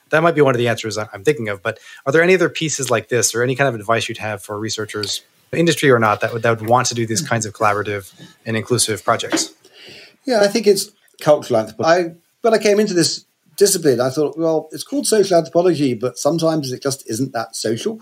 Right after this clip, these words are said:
Speaker 2: It could be, because the projects like Why We Post and asa were well-funded. So obviously, if you have that kind of, you know, grant proposal and you get it and you can fund things, then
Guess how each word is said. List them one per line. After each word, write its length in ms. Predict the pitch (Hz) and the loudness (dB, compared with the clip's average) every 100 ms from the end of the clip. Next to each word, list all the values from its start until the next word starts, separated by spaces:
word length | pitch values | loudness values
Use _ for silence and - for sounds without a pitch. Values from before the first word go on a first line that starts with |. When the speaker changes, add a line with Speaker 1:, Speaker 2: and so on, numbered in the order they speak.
| - | -2
Speaker 2:
It 120 | 233 | 0
could 260 | 220 262 131 | 2 2 2
be, 240 | 101 - | 0 0
because 680 | - 131 156 156 151 135 - - | -2 0 4 4 4 2 -2 -4
the 160 | 139 | -2
projects 520 | 160 226 220 202 - - | 2 4 4 4 2 0
like 360 | 139 151 151 143 | 4 4 4 4
Why 200 | 139 127 | 4 4
We 120 | 127 | 2
Post 400 | - 110 104 - | 0 0 0 -4
and 80 | 110 | -4
asa 460 | 113 - 90 87 _ _ | -4 -4 -8 -12 _ _
were 480 | 120 123 120 113 107 - _ _ - | 0 4 6 4 0 -8 _ _ 0
well-funded. 580 | 127 110 113 90 - _ _ _ _ - | 2 4 0 -2 -10 _ _ _ _ -6
So 340 | - 120 120 | 2 2 4
obviously, 520 | 156 190 - 147 131 | 4 4 4 2 0
if 180 | - 110 | -2 -8
you 100 | 120 | -2
have 280 | 123 160 127 | 2 2 2
that 220 | 135 - | 0 0
kind 460 | - 110 107 104 95 | -2 0 0 -6 -12
of, 180 | 90 87 | -12 -12
you 100 | 98 | -10
know, 100 | 92 - - _ _ - | -4 -4 -6 _ _ -6
grant 460 | 107 135 151 151 - | 2 4 4 2 -4
proposal 600 | 131 135 127 123 123 98 | -4 2 4 4 2 -2
and 100 | 80 | -8
you 80 | - - | -10 0
get 180 | 156 160 | 2 6
it 320 | 156 147 - | 4 4 -4
and 140 | 82 | -20
you 200 | 80 80 _ | -20 -20 _
can 260 | 90 80 _ | -20 -20 _
fund 240 | 143 147 | -2 0
things, 220 | 131 110 110 - - _ _ - | 0 -2 -6 -20 -20 _ _ 2
then 320 | 135 170 | 4 4